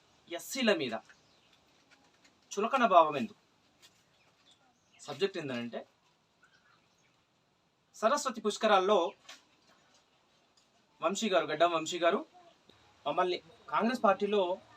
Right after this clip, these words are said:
మమ్మల్ని చులకనగా చూస్తా ఉన్నారు, మా ఎస్సీలను చాలా నీచంగా చూస్తున్నారు అని మరి ఎంపీ గడ్డ-, గడ్డం వంశీ గారు మరి మమ్మల్ని చులకనగా చూస్తున్నారు అంటూ ఆయన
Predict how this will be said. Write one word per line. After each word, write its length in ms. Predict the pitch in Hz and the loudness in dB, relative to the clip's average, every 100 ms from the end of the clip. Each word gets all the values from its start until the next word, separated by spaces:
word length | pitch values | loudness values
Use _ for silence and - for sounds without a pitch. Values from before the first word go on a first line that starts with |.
| - - | -8 -2
మమ్మల్ని 360 | 190 190 175 165 - | 2 2 0 -6 -10
చులకనగా 440 | 175 175 196 196 180 180 | -6 -4 -2 0 -2 -2
చూస్తా 260 | 175 185 165 | -6 -2 0
ఉన్నారు, 240 | 160 185 156 - - - - - | 0 0 -6 -12 -20 -20 -20 -8
మా 80 | 135 147 | -4 -4
ఎస్సీలను 480 | 147 202 196 190 175 151 - - - | -2 0 2 2 0 -6 -14 -16 -4
చాలా 160 | 160 160 151 | 0 0 -2
నీచంగా 340 | 156 185 180 - | -4 -6 -6 -8
చూస్తున్నారు 520 | 156 - 160 147 147 135 - - - - - - - 147 | -12 -14 -8 -6 -6 -8 -12 -20 -20 -20 -20 -20 -12 -12
అని 160 | 170 139 131 _ _ _ _ - 127 | -8 -10 -10 _ _ _ _ -14 -10
మరి 140 | 127 117 113 - _ _ _ - 143 | -6 -8 -10 -20 _ _ _ -12 -8
ఎంపీ 180 | 170 151 | -6 -2
గడ్డ-, 240 | 143 143 135 | -2 0 2
గడ్డం 200 | 139 143 139 | 2 0 -2
వంశీ 200 | 131 151 | -4 -2
గారు 200 | 135 170 120 - _ _ _ _ - - | -2 -2 -8 -14 _ _ _ _ -10 -6
మరి 140 | 151 143 - _ _ - | -4 -6 -12 _ _ -2
మమ్మల్ని 300 | 170 220 208 208 | 4 6 6 4
చులకనగా 420 | 233 277 262 233 220 | 4 6 6 4 2
చూస్తున్నారు 440 | 214 214 196 185 175 | -2 0 2 2 0
అంటూ 180 | 208 180 180 - _ _ - | 0 0 -2 -10 _ _ 0
ఆయన 140 | 156 | 2